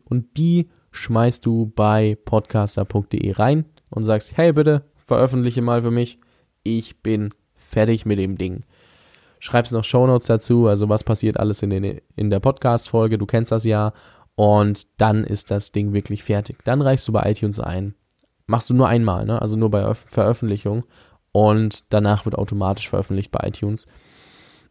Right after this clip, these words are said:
Mm, ja, und was ich gesagt habe, du kriegst da irgendwie gern auch nochmal alle Infos zu.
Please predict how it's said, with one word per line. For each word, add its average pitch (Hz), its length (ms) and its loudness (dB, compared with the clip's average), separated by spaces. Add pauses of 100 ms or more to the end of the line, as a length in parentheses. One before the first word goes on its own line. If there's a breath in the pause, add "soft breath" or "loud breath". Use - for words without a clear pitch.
(120)
Mm, 123 840 2 (720)
ja, 135 340 0 (160)
und 120 400 -2
was 113 180 -2
ich 123 120 -6
gesagt 117 360 2
habe, 110 200 4
du 104 80 -2
kriegst - 320 -4
da 101 180 2
irgendwie 101 240 -2
gern 98 220 0
auch 90 140 -2
nochmal 104 260 2
alle 104 160 0
Infos 110 360 -2
zu. 107 220 -2